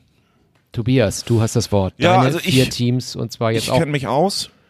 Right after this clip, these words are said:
Speaker 2: Ähm, ich muss ja immer gucken, ich denk immer, Messi und Ronaldo spielen ja für Sch-, Spanien, weil es <laughs> La Liga ist und so weiter. Ich kenn auch keinen Spieler aus England außer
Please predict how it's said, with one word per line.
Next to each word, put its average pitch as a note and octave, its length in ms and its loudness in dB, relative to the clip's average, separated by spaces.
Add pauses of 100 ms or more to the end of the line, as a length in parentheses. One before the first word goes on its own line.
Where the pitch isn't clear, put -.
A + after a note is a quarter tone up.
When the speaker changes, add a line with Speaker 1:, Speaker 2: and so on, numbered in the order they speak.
(320)
Speaker 2:
Ähm, C#3 280 0
ich B2 140 -6
muss D#3+ 140 -4
ja - 80 -2
immer D3 120 -2
gucken, - 200 -4
ich C3 80 -4
denk D#3+ 160 2
immer, C#3+ 220 4
Messi D#3+ 340 0
und C#3+ 260 -2 (100)
Ronaldo D3 380 2
spielen C#3+ 380 -8
ja C3 220 -8
für B2+ 460 -10
Sch-, - 120 -10 (160)
Spanien, B2+ 540 2
weil B2 120 0
es - 220 -2 (120)
<laughs> - 140 -4
La A#2 160 0
Liga C3 280 -2
ist A2 140 -8
und A#2+ 100 -8
so G#2+ 80 -14
weiter. A2+ 220 -6
Ich - 160 -10 (300)
kenn F3+ 160 4
auch - 140 4
keinen F#3+ 300 2
Spieler G3+ 340 -2
aus A2+ 200 2
England F#3 400 -2
außer D#3 520 -4